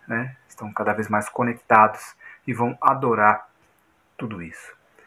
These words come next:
Então é isso, meus irmãos, que Deus abençoe você. Esse vídeo é para reflexão, para você ver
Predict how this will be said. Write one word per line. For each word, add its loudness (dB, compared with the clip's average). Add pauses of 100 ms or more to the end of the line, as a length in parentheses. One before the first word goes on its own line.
(520)
Então 6
é 2
isso, -4
meus -2
irmãos, 0
que -12
Deus -2
abençoe -4
você. 2 (100)
Esse -8
vídeo -2
é -2
para -2
reflexão, 0
para -12
você -10
ver -6